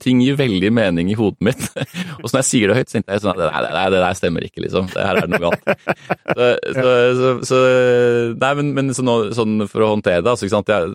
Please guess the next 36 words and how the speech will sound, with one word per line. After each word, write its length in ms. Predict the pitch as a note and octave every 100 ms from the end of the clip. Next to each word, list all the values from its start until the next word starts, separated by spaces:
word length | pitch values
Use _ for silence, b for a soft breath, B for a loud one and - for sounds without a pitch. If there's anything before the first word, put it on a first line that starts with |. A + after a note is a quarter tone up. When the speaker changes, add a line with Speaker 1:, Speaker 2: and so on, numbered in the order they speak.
| -
Speaker 1:
takk 160 | G2
og 80 | F#2+
lov 80 | F2+
så 160 | G2
har 140 | F2 D#2+
jeg 100 | E2
jo 100 | E2+
liksom 160 | F2 E2+
disse, 240 | F2 D#2+
altså, 560 | E2 B1 G1+ G1+ F#2 F2+
jeg 80 | F2+
har 80 | F2
jo 80 |
medgründeren 480 | E2 E2 E2+ E2 E2+
min, 240 | E2 E2 E2+
eh, 260 | E2+ G1+ F#2
Vegard, 340 | F2 E2 D#2+ F2
C 140 | E2+
F 140 | E2 F#2
O, 140 | E2 F2 B B B B _
eh, 360 | - E2 E2 D2+
vi 80 | -
har 120 | F2 E2+
et 60 |
vanvittig 340 | F2+ F2 - E2+
bra 100 | D#2
team 240 | - E2+ D#2+
også, 140 | E2
så 100 | F2+ F2+
de 100 | F2+
dagene 300 | F2+ E2 D#2
hvor 80 | D#2
jeg 120 | E2
liksom 160 | F2 D#2+
bare, 240 | D#2+ D#2 D2+
"Ok, 140 | -